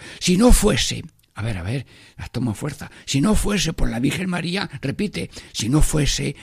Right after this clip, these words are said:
por la Virgen María, reventaría". "Ay, señora, ¿te ha pasado algo?". "No, no". Repite, "si no fuese por la Virgen María, reventaría de pena". El alma mía. Bueno, pues no reviente porque tenemos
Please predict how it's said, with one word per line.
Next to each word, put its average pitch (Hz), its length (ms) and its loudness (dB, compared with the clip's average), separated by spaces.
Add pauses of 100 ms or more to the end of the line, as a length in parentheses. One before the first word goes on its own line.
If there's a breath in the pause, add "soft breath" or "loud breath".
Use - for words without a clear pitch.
(200 loud breath)
por 123 180 4
la 127 100 2
Virgen 123 320 2
María, 131 340 2 (160 loud breath)
reventaría". 143 720 6 (180 loud breath)
"Ay, 101 120 0
señora, 98 480 0 (220)
¿te - 80 -6
ha 90 80 -6
pasado 101 360 -4
algo?". 92 240 -4
"No, 69 160 -2
no". 92 200 -4 (220 loud breath)
Repite, - 440 0 (420 loud breath)
"si - 180 -10
no 131 140 2
fuese 110 560 2 (340 loud breath)
por 113 200 2
la 104 120 0
Virgen 107 360 0
María, 107 500 2 (500 loud breath)
reventaría 98 920 2
de 87 140 -4
pena". 101 520 -4 (360 loud breath)
El 85 160 -2
alma 101 300 0
mía. 110 260 -4 (180 loud breath)
Bueno, 135 160 4
pues - 160 6
no 101 80 4
reviente 101 420 2
porque - 220 2
tenemos 98 440 0